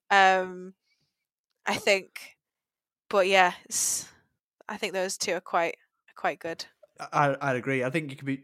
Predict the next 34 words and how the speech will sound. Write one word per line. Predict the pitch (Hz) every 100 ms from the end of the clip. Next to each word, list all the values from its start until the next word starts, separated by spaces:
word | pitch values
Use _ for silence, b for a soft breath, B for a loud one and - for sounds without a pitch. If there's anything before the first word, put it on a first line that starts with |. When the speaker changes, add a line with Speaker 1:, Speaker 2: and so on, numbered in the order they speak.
| 131
Speaker 2:
really | 143 139
proud | 120 131 127
of |
everything | 123 120 127
you've | 113
done | 123 117 117 _ _ _ _ _ _ _ _ _ _
through | - - 143
your | 127
transplant, | 127 120 120 120 - _ _ _ _ _ _ _
your | - 131 127 -
climbing, | 135 120 120 117 110 127 - _ _ -
all | 139
your | 127 120
expeditions | 123 127 123 120
abroad, | 110 120 120 117 - b b b b b -
and | 147
now | 151 147
every, | 147 147
everything | 151 151 147 156
you're | 135
doing | 139 135
for | - 131 127 - _ -
other | 139
people | 131 139 131 123
in |
this | 135 -
country | 127 117 127 120 110 _ _ _ _ _ _ _ _ -
and | 156
abroad | 151 220 139 - b b b - _ -
with | 175 151
the | 151 151
transplant | - 277 - 339
Speaker 1:
<laughs> |
Speaker 2:
initiative. | 349 - 349 254 311